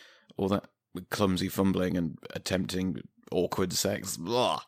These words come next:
If I'd known, I would have saved us all the trouble, I promise.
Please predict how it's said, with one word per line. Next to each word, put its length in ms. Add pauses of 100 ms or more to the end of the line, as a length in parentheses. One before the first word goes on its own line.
If 160
I'd 140
known, 360
I 160
would 180
have 260 (200)
saved 280
us 100
all 140
the 100
trouble, 340
I 60
promise. 540